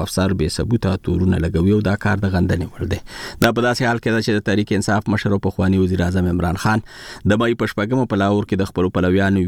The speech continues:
ویرېلی ته وویل، که په ده هر څه وشول، نو میجر جنرال فیصل نصیر به یې ذمهوار وي. عمران خان دا تور هم لګولی چې له دې وړاندې په ده شوې د قاتلانه حملې تر شا هم د جنرال نصیر لاس و. د پاکستان ولسمشر ډاکټر عارف علوي د پېښور های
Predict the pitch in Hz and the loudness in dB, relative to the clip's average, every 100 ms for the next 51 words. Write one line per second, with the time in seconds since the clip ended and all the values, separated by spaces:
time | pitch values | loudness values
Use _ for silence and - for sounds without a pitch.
0 | 90 87 87 87 87 92 98 98 104 104 | 2 2 2 2 0 2 2 2 0 -2
1 | 85 90 87 113 - 110 110 120 110 107 | 0 0 0 0 0 0 0 0 2 2
2 | 98 98 98 104 92 92 92 95 92 104 | 2 2 2 0 0 0 2 2 0 -4
3 | 85 85 80 78 - 110 87 80 82 80 | -2 -2 0 0 0 0 0 -2 -2 -4
4 | 82 85 80 87 - - - - 107 113 | -2 -2 -2 -2 -6 -10 -10 -2 0 0
5 | 113 127 123 120 117 120 135 135 117 104 | 0 0 0 0 0 0 2 2 2 2
6 | 107 107 110 92 90 104 104 107 101 98 | 2 0 0 0 2 2 2 2 0 0
7 | 92 95 104 101 98 90 90 90 85 90 | -2 0 2 2 2 -2 -2 0 0 0
8 | 107 98 98 95 90 95 101 95 104 - | 2 2 0 0 -2 -2 0 0 0 -6
9 | - - 113 104 85 87 90 87 90 82 | -18 -4 0 0 -2 -2 0 0 2 0
10 | 82 80 78 87 85 - - 87 78 - | 0 -2 -2 -2 -4 -10 -4 -2 0 -4
11 | - 85 - - - - - - - - | -6 -8 -8 -20 -20 -20 -20 -20 -20 -14
12 | - 117 139 208 151 160 170 165 151 170 | 0 2 2 0 -2 0 0 2 0 -2
13 | 156 170 143 117 - 117 101 110 98 104 | -2 0 0 -2 0 0 0 0 0 2
14 | 113 110 95 95 98 101 107 104 | 2 2 0 -2 0 0 2 2